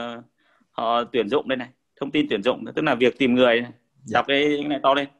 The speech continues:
Speaker 2: À, một kỹ sư xây dựng làm việc tại phòng kinh doanh có khả năng tiếp cận và giới thiệu mặt hàng keo dán dùng trong xây dựng. À, bằng Anh văn, làm việc ở quận bảy và có mức lương là một phẩy hai triệu đồng một tháng.
Speaker 1: Ừ,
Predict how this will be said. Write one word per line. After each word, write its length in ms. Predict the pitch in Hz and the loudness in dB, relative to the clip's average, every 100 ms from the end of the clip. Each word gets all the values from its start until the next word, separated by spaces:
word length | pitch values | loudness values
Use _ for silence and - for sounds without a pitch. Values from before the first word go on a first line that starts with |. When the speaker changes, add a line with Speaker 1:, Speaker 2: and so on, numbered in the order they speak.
| _ _ _ _ _ _ - | _ _ _ _ _ _ -10
Speaker 2:
À, 360 | 107 104 101 101 101 - _ _ _ _ - | -4 -2 0 -2 -8 -12 _ _ _ _ -6
một 240 | 107 104 | -6 -4
kỹ 100 | 135 | -2
sư 140 | 135 131 | 0 2
xây 200 | 139 113 | 2 0
dựng 220 | 95 113 | -2 0
làm 140 | 104 | -2
việc 260 | 98 101 - | -2 -4 -4
tại 120 | 98 | -6
phòng 320 | 101 107 95 104 | -4 -6 -6 -6
kinh 140 | 127 | -2
doanh 280 | 127 127 123 | 0 0 -2
có 140 | 120 | -2
khả 120 | 117 131 | 0 0
năng 180 | 123 | 0
tiếp 200 | 120 160 160 | -2 -4 -4
cận 120 | - 98 | -8 -2
và 100 | 107 | -2
giới 180 | 98 127 | 2 0
thiệu 160 | 139 92 | 0 -4
mặt 140 | 104 117 | -6 -6
hàng 200 | 95 101 | -6 -2
keo 180 | 117 | -2
dán 240 | 117 120 139 | 2 0 0
dùng 160 | 104 | -4
trong 160 | 101 113 | -4 -4
xây 140 | 123 | -2
dựng. 300 | 104 80 98 104 _ _ _ _ _ | -4 -6 -10 -14 _ _ _ _ _
À, 160 | 95 98 | -6 -4
bằng 140 | 104 104 | -2 -2
Anh 120 | 113 | -2
văn, 280 | 127 120 120 | -2 -2 -4
làm 220 | - 104 98 | -4 -4 -2
việc 200 | 98 - | -4 -2
ở 80 | |
quận 180 | 120 107 | -4 -2
bảy 340 | 98 67 127 127 - | -2 -2 -4 -6 -4
và 240 | 101 98 95 | -2 0 -2
có 220 | - 139 143 - | 0 0 0 -6
mức 160 | 131 | -8
lương 220 | 123 113 110 | -2 -2 0
là 220 | 98 92 | -2 -4
một 200 | 90 95 | -6 -2
phẩy 100 | 120 | -2
hai 200 | 120 107 | -2 -4
triệu 260 | - 90 | -6 -8
đồng 140 | 98 95 | -6 -8
một 80 | 92 | -6
tháng. 220 | 110 120 151 _ _ _ _ _ _ _ - | -4 -4 -8 _ _ _ _ _ _ _ -2
Speaker 1:
Ừ, 280 | 156 160 | 2 4